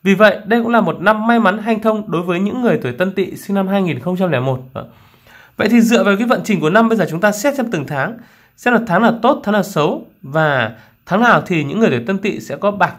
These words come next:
tỷ cầm tay. Thưa quý vị, đầu tiên chúng ta cùng xét về tháng Giêng. Tháng Giêng là tháng Bính Dần. Tháng Bính Dần chúng ta có Tỵ và Dần là cục diện lục hại. Nói chung ấy, gặp phải cục diện lục hại.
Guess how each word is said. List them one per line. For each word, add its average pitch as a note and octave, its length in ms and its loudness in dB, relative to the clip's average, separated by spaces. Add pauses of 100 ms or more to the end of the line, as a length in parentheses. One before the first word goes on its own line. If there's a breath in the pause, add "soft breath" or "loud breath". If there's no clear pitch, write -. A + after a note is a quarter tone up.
tỷ A2+ 220 -2
cầm B2+ 140 -2
tay. E3 220 2 (960)
Thưa G3 100 2
quý F3 100 -2
vị, G#3 260 -2 (420 soft breath)
đầu G3 180 2
tiên C#4+ 180 2
chúng A#3+ 140 -2
ta C4+ 140 2
cùng F3 120 0
xét C#4+ 160 0
về A3+ 100 0
tháng F3+ 160 0
Giêng. A#3+ 340 2 (200)
Tháng E3 140 -4
Giêng A#3+ 120 0
là F#3 120 2
tháng D#3+ 140 -4
Bính E3 140 -2
Dần. F3 320 2 (720 soft breath)
Tháng F#3+ 100 -2
Bính C4+ 100 0
Dần C4 220 6
chúng G3 80 -2
ta A#3+ 120 4
có C4 180 0
Tỵ A#3 140 -4
và E3 160 0
Dần D3 320 0
là C3+ 80 2
cục C3+ 180 -8
diện - 200 -6
lục C3+ 140 -8
hại. - 260 -8 (1800 soft breath)
Nói F#3+ 100 -4
chung C#4+ 200 0
ấy, D4 100 -2 (400)
gặp G#3 200 2 (120)
phải C3 180 -2
cục F3 200 -6
diện G3+ 280 -6
lục E3+ 220 -6
hại. G3+ 220 -4